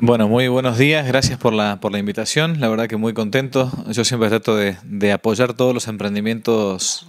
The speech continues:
católicos, serios, aquellos que están buscando la, la verdad. Así que bueno, aquí estamos con los amigos guatemaltecos, ¿no? <laughs> Aquí en, aquí en Nueva York, eh, aprovechando una visita, dando unas conferencias. O sea, hoy es mi último día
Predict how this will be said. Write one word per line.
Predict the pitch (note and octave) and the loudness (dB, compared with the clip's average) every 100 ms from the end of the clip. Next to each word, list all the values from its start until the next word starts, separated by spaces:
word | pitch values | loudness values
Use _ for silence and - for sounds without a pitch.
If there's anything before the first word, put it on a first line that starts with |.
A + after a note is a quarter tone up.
| - | -10
católicos, | - G2+ A#2+ A#2 A2+ G2 G#2+ G2+ | -4 2 2 2 0 0 0 2
serios, | - A#2 A2+ A2 G#2 | 2 2 2 0 0
aquellos | G2 G2+ F#2+ | 0 0 -2
que | |
están | - A2 | -2 -2
buscando | G2 A#2 A2 | -2 -2 0
la, | G2+ F#2+ - - - - _ | 0 0 -2 -16 -20 -20 _
la | - G#2 | 2 4
verdad. | G#2 G#2+ C3 D#3+ E3 - - - - _ | 4 4 4 2 -4 -14 -20 -20 -20 _
Así | - A#2 B2 | -2 0 2
que | C3 | 2
bueno, | C3+ A#2+ | 0 0
aquí | G#2+ | -2
estamos | C3+ B2+ | -2 -2
con | - | 0
los | G#2+ A2 | 0 0
amigos | B2 C3 B2+ - - - | 0 2 2 2 -4 -6
guatemaltecos, | A#2 B2+ B2 B2 A#2 E3+ C#3 C3+ C3 - | -2 2 2 0 0 -2 0 -4 -4 -6
¿no? | C#3 E3 - C#3 - | -6 -4 -4 -6 -10
<laughs> | - - | -20 -4
Aquí | B2 A2 B2+ | -2 2 0
en, | A#2+ | -2
aquí | A2+ - B2+ | -6 -4 -4
en | A#2 | 0
Nueva | A2+ | 2
York, | A#2+ D3 D#3 - - - - _ - | 2 0 -2 -10 -18 -20 -20 _ -2
eh, | A2 G#2+ G2+ G2 F#2+ F#2+ | 2 2 2 0 -2 -2
aprovechando | G2+ G#2 A2 A2 A#2+ A#2 | 0 2 2 2 -2 -2
una | A2 | -2
visita, | G#2+ A#2 A#2+ A2+ G2+ - | -2 -2 0 0 -2 -8
dando | - A2 A2+ | -8 -4 -2
unas | G#2+ | -2
conferencias. | G#2+ G2+ A2 A#2 A2 | -2 0 0 0 -2
O | G2 | -4
sea, | G#2 - | -6 -2
hoy | A2+ | 0
es | A2 | 2
mi | A2+ | 0
último | A2+ A2+ A2 | 0 0 2
día | A2+ A#2+ B2 | 2 0 -2